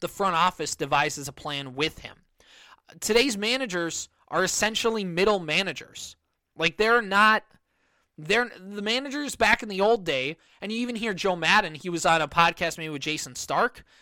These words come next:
Uh, I can't remember who quite he was on a podcast with, but Joe Maddon, the manager of the Tampa Bay Rays, he was the manager of the Cubs when they won the World Series in twenty sixteen.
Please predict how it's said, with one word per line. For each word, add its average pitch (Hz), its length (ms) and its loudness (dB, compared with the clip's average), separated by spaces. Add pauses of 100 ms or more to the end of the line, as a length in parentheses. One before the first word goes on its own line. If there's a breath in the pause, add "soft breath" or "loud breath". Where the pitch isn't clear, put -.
(180 soft breath)
Uh, 131 240 -2
I 147 40 -2
can't 165 240 -4
remember 156 280 -6
who 151 220 -4
quite 156 240 -2
he 151 80 -8
was 147 120 -6
on 135 120 -8
a - 20 -14
podcast 156 480 -2
with, 135 140 -16
but 139 80 -16
Joe 170 180 2
Maddon, 156 400 2
the 139 80 -14
manager 143 400 -6
of 135 140 -8
the 123 240 -8 (240 soft breath)
Tampa 143 240 -8
Bay 135 180 -4
Rays, 185 480 0 (300 soft breath)
he 143 60 -12
was 135 80 -8
the 139 40 -12
manager 135 280 -6
of - 20 -8
the 113 80 -14
Cubs 185 400 2
when 165 80 -6
they 160 80 -4
won 160 160 -2
the 156 80 -8
World 143 240 -2
Series 143 340 -6
in 139 80 -12
twenty 127 240 -12
sixteen. 175 640 -8